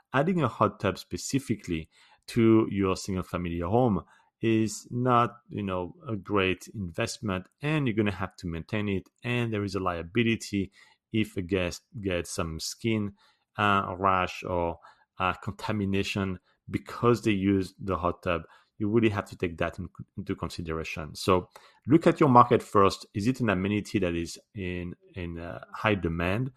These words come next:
uh, or not? And look at your competition. If not, and unless you're in an H O A that already has it, in a single family home, that's not something or a headache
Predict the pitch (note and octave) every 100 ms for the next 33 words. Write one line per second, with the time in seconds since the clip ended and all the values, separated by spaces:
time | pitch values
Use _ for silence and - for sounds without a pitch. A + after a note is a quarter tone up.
0 | _ - _ G#2 G#2+ A#2+ A#2+ C#3 E3+ -
1 | F#2 G#2 - G2+ G2 - F2+ E2+ - D#2+
2 | F2+ F#2+ - _ _ - C3+ - C#3+ D3
3 | D3 - A2 G2+ G2+ A2+ G#2 G#2+ B2+ -
4 | C3 A#2+ G#2 G2 - G2 A2 F#2+ - _
5 | _ - F#2+ - F#2+ F2 E2 A#2+ C3+ G2+
6 | F2 - - G2+ F#2+ - - D#3 E3 D3
7 | C3+ A2+ G#2+ G#2 G2+ F#2 F2+ E2+ - F#2+
8 | F2 E2+ F#2+ E2 - E2+ D#2+ - _ _
9 | - F2 F2 - B2 A#2+ E2